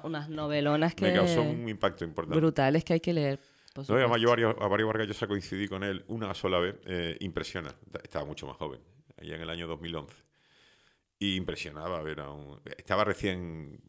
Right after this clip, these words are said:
Speaker 2: entregado el premio Nobel, creo que fue en el dos mil diez el premio Nobel de Mario Vargas Llosa.
Speaker 1: ¿Es un, un, como un hombretón o
Speaker 2: Sí,
Speaker 1: así,
Speaker 2: además
Speaker 1: como
Speaker 2: tiene,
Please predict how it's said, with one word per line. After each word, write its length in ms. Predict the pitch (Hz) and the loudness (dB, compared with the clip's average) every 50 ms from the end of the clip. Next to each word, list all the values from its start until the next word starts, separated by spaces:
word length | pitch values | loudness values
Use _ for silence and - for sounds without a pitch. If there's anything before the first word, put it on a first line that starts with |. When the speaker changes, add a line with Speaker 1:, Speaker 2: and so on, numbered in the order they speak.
| - - _ - | -20 -20 _ -12
Speaker 2:
entregado 320 | 92 85 - 90 95 95 | -8 -4 0 2 4 4
el 60 | 92 | 4
premio 200 | 85 90 85 85 | 2 0 0 0
Nobel, 280 | 82 92 95 85 76 69 | 0 0 0 0 -2 -4
creo 160 | - 78 87 85 | -4 -4 -2 -2
que 60 | 85 | -4
fue 160 | - - 90 | -4 -4 -2
en 60 | 87 | -2
el 60 | 87 | -2
dos 160 | 80 82 - - | -2 -4 -4 -4
mil 140 | 90 87 | -6 -4
diez 180 | 82 85 87 82 | -2 0 0 0
el 80 | 85 82 | -2 -2
premio 240 | - 82 82 87 | -4 -6 -4 -4
Nobel 240 | 82 82 82 82 80 | -2 -2 -2 -2 -2
de 100 | 78 80 | -2 -4
Mario 260 | 80 78 78 80 78 | -4 -4 -4 -4 -4
Vargas 260 | 73 82 76 76 73 71 | -4 -6 -6 -8 -8 -8
Llosa. 240 | 76 73 73 90 98 _ _ _ - - _ _ | -10 -12 -12 -14 -16 _ _ _ -20 -20 _ _
Speaker 1:
¿Es 160 | - 156 180 175 | -10 -8 -8 -6
un, 260 | 202 185 190 185 180 196 | -8 -8 -8 -10 -10 -10
un, 240 | 190 190 180 185 175 | -10 -10 -10 -10 -12
como 220 | - 180 180 175 | -12 -10 -10 -8
un 120 | 180 185 180 | -6 -6 -4
hombretón 480 | 180 190 185 185 185 185 233 233 208 170 | -4 -4 -4 -6 -8 -8 -8 -8 -8 -8
o 160 | 160 151 147 147 | -8 -8 -4 -2
Speaker 2:
Sí, 280 | - - - - - | 0 0 2 2 2
Speaker 1:
así, 100 | 185 170 | 2 4
Speaker 2:
además 240 | 113 92 107 117 123 | 4 4 4 2 2
Speaker 1:
como 40 | - | 2
Speaker 2:
tiene, 160 | 131 143 143 | 2 2 4